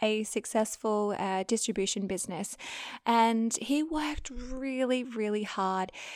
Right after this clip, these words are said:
He worked, you know, seven days a week,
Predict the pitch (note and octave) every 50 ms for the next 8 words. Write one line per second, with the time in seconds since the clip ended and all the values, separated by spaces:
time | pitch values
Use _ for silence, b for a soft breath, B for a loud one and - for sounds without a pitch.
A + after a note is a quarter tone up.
0 | B B B - - C4+ C4 C4 C4 A#3 B3 B3 A#3 A3 A3 G#3+ - - - -
1 | B B B B B B B - A#3 G#3 G#3 G3+ G3 F#3 F#3+ - - B3+ B3+ B3
2 | C#4 C4+ C4 B3+ C4 A#3+ A#3+ B3 A3 A#3 A3+ G3+ G#3+ G#3 G#3 G#3 G#3 G#3 - -
3 | - -